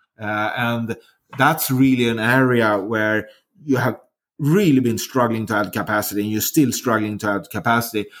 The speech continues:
Speaker 2: I think, uh, the, the things that are happening with China now, where they can't buy equipment on fourteen mil-, nanometers and below, it's also put, a, I think, a little bit of a stop on everything happening in China. But that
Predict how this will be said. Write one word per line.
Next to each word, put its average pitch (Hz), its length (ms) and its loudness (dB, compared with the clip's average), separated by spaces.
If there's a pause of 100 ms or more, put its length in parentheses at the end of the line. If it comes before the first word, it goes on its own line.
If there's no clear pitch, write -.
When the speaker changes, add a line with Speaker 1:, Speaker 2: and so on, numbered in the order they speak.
(140)
Speaker 2:
I 127 240 2
think, 127 420 0 (200)
uh, 117 420 -10
the, 123 320 -4
the 127 120 -4
things 143 300 2
that 127 100 2
are 117 40 2
happening 120 460 0
with 107 100 -4
China 117 520 0
now, 107 320 0
where 107 440 0 (200)
they 113 80 -6
can't 113 320 0
buy 107 200 2
equipment 113 540 -2
on 107 140 -8
fourteen 107 460 -6 (100)
mil-, 110 380 -6 (180)
nanometers 110 520 -6
and 110 160 -6
below, 123 580 2 (460)
it's 139 160 0
also 160 420 4
put, 127 180 0
a, 117 220 -2
I 120 100 -2
think, 117 240 -4
a 123 40 -6
little 135 240 4
bit 117 160 0
of 104 100 -4
a 107 60 -8
stop - 480 -4
on 117 120 -8
everything 127 500 0
happening 104 420 -8
in 104 60 -12
China. 104 420 -4
But 113 260 -4 (800)
that 147 400 0